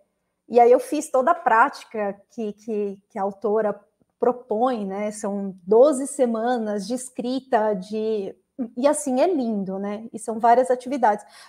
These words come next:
Mas é o artista, não é o artista que toca, não é o artista que pinta, não, é o artista,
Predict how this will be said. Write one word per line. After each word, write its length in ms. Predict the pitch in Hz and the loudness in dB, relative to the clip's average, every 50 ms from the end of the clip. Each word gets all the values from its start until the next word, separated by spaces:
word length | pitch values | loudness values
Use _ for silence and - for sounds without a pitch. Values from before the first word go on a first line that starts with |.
| _ | _
Mas 200 | - 285 302 285 349 | 0 0 2 4 6
é 100 | 320 339 | 6 8
o 80 | 349 | 10
artista, 880 | 349 381 370 - - - 320 302 349 453 453 - - - 247 196 180 - - - _ _ _ _ _ _ - | 8 8 6 4 -2 -6 -2 -2 -2 -2 -2 -4 -2 2 2 2 2 0 -6 -14 _ _ _ _ _ _ -6
não 120 | 247 254 | 0 2
é 80 | 320 494 | 4 6
o 100 | 571 453 | 6 6
artista 680 | 339 330 - - - 285 277 269 - - - 240 226 226 | 4 4 0 -4 -4 -2 -2 -2 -2 0 2 2 2 0
que 140 | 233 - 247 | -4 -8 -12
toca, 840 | - - 240 214 214 214 214 214 214 - 226 196 196 196 185 190 | -6 -2 0 2 2 2 2 0 -2 -4 -4 -2 -2 0 -2 -2
não 100 | 214 226 | 0 0
é 20 | 247 | 2
o 80 | 269 254 | 2 2
artista 400 | 247 262 - 247 226 - - 226 | 2 0 -4 -10 -10 -10 -12 -12
que 120 | 233 240 233 | -10 -12 -14
pinta, 340 | _ - 220 196 - 254 | _ -14 -16 -8 -6 -4
não, 220 | 262 311 349 349 320 | 0 0 2 2 2
é 80 | 294 | 2
o 40 | 311 | 2
artista, 560 | 330 339 330 - 381 359 - 370 - 381 370 | 2 0 0 -4 -8 -8 -6 -2 0 0 0